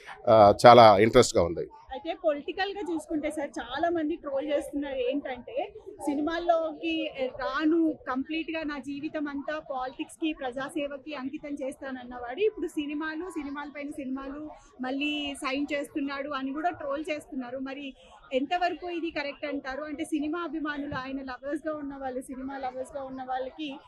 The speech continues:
Speaker 2: ఇది ఎలా జస్టిఫై చేస్తున్నారు?
Speaker 1: ఇప్పుడు ఆయన ఉద్దేశం ఏంటంటే పొలిటికల్ గా ఉండి ప్రజాసేవ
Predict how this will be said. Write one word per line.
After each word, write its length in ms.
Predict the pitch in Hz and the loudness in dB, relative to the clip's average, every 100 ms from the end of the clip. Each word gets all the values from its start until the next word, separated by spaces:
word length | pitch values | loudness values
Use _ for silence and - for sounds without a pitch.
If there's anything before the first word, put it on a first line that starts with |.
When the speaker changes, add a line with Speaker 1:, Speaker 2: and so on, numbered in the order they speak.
| - - | -20 -16
Speaker 2:
ఇది 280 | 285 294 277 | -8 -4 -2
ఎలా 240 | 262 285 294 | -2 -4 -4
జస్టిఫై 300 | 269 - - | -8 -8 -8
చేస్తున్నారు? 640 | 262 240 220 - - - - | -8 -8 -10 -16 -20 -20 -16
Speaker 1:
ఇప్పుడు 500 | - - - 104 147 | -16 -14 4 10 12
ఆయన 320 | 95 113 160 | 12 12 12
ఉద్దేశం 460 | 156 147 165 151 131 | 10 10 8 10 8
ఏంటంటే 400 | 110 113 107 165 | 8 8 10 12
పొలిటికల్ 520 | - 131 165 160 151 | 12 10 10 12 12
గా 120 | 139 | 10
ఉండి 200 | 127 131 | 8 6
ప్రజాసేవ 560 | 185 117 135 135 131 | 8 10 10 10 8